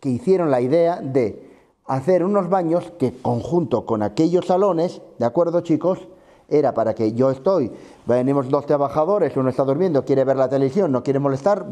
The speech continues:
va a la salita, está en la salita viendo, va al baño, es decir, está todo muy pensado, es decir, es una casa adelantada. Y la construcción y el diseño es muy guapo,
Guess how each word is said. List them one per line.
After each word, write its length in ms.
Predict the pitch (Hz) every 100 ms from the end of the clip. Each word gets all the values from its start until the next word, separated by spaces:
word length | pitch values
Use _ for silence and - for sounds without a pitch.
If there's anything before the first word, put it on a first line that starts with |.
| 123
va 400 | 123 123 123 123
a 20 |
la 120 | 120
salita, 560 | 135 143 175 170 214 - - _ _ _ -
está 240 | 117 135
en 80 | 127
la 60 | 127
salita 320 | 135 127 135
viendo, 500 | 151 175 190 196 -
va 180 | 120 131
al 100 | 131
baño, 420 | 139 151 185 196 -
es 60 |
decir, 280 | 113 117 - 110
está 440 | - 143 156 -
todo 240 | 160 175
muy 300 | 160 147 170
pensado, 400 | 175 165 - 165
es 60 | 117
decir, 320 | 120 107 113
es 80 | 113
una 140 | 127
casa 300 | 113 151 - -
adelantada. 680 | 117 107 104 95 104 85 - - _
Y 80 | -
la 100 | 127
construcción 500 | 123 117 117 143 147
y 60 | 147
el 80 | 147
diseño 360 | 135 135 160
es 140 | 170 123
muy 160 | 110
guapo, 420 | 107 135 101 -